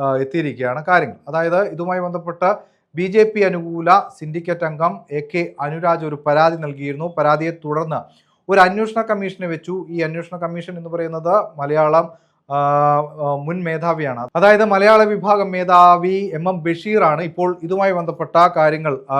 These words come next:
ഒരു അന്വേഷണ കമ്മീഷനുമായി ബന്ധപ്പെട്ട് അതിൻ്റെ റിപ്പോർട്ട് പുറത്തുവിട്ടിരിക്കുന്നത്. അതായത്, വേടൻ്റെയും ഗൗരി ലക്ഷ്മിയുടെയും പാട്ടുകൾ, റാപ്പ് മ്യൂസിക് എന്ന് പറയുന്നത് ജനപ്രിയമല്ല, അതുകൊണ്ട് ഇത് പഠിപ്പിക്കേണ്ടതില്ല എന്നാണ് കാലിക്കറ്റ് യൂണിവേഴ്സിറ്റി ഇപ്പോൾ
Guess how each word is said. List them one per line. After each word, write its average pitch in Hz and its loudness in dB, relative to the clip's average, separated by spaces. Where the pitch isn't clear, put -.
ഒരു 147 0
അന്വേഷണ 151 -8
കമ്മീഷനുമായി 160 -10
ബന്ധപ്പെട്ട് 156 -4
അതിൻ്റെ 185 0
റിപ്പോർട്ട് 190 2
പുറത്തുവിട്ടിരിക്കുന്നത്. 160 -6
അതായത്, 175 -2
വേടൻ്റെയും 202 2
ഗൗരി 170 -2
ലക്ഷ്മിയുടെയും 170 -6
പാട്ടുകൾ, 165 -2
റാപ്പ് 208 2
മ്യൂസിക് 190 -6
എന്ന് 175 -6
പറയുന്നത് 160 -2
ജനപ്രിയമല്ല, 180 -2
അതുകൊണ്ട് 170 -4
ഇത് 202 -4
പഠിപ്പിക്കേണ്ടതില്ല 170 0
എന്നാണ് 180 6
കാലിക്കറ്റ് 180 4
യൂണിവേഴ്സിറ്റി 175 -2
ഇപ്പോൾ 160 -4